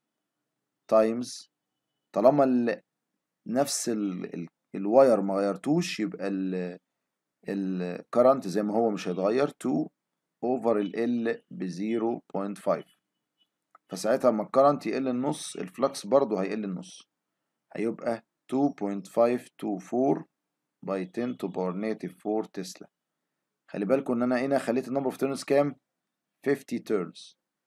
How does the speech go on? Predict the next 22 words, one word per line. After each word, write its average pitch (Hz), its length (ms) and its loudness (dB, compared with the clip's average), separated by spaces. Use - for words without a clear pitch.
لو 107 80 2
قلت 170 360 2
cut 175 380 8
قصيت 180 560 0
يبقى 98 220 -4
هنا 123 100 0
اتغير، 90 520 -4
اغير 117 200 2
في 131 80 -2
الريزيستنس. - 540 -2
اما 190 180 10
لو 170 160 12
كان 131 160 4
يقصد 135 440 6
ان 104 140 -2
ال 107 120 0
number 143 300 6
of - 40 -4
turns 135 300 4
لما 101 140 2
بقت 131 300 4
fifty 90 420 -4